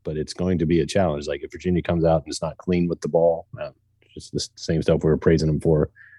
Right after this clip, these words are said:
in the first game. If there's turnovers and, you know, with a team like Illinois, I don't know that they're ready to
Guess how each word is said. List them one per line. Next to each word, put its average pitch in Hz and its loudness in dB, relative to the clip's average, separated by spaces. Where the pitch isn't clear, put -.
in 80 -2
the 73 -4
first 104 6
game. 76 2
If - -4
there's 98 6
turnovers 87 4
and, 73 -4
you 82 -6
know, 73 -4
with 92 0
a 101 -2
team 120 8
like 101 6
Illinois, 92 8
I - 6
don't 101 2
know 95 2
that 82 -2
they're 80 -4
ready 87 2
to 76 -6